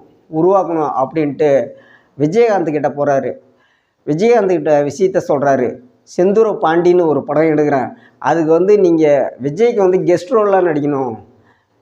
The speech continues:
அப்படின்னு சொல்றாரு. விஜயகாந்த் என்ன பண்றாரு? சொன்ன ஒரே வார்த்தையில "சரிங்க" அப்படின்னு சொல்லிடுறாரு. அந்த படமும் நடிச்சு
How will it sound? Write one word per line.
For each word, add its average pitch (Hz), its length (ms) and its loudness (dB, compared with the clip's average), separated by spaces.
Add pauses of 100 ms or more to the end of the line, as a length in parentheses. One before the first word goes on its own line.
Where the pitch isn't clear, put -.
(140)
அப்படின்னு 175 400 0
சொல்றாரு. 139 500 -2 (640)
விஜயகாந்த் 196 480 0
என்ன 156 200 0
பண்றாரு? 139 680 0 (360)
சொன்ன 233 460 0
ஒரே 180 280 2
வார்த்தையில 156 460 0 (400)
"சரிங்க" 208 320 2
அப்படின்னு 165 280 0
சொல்லிடுறாரு. 135 600 -2 (360)
அந்த 156 260 -2
படமும் 202 420 0
நடிச்சு 160 580 2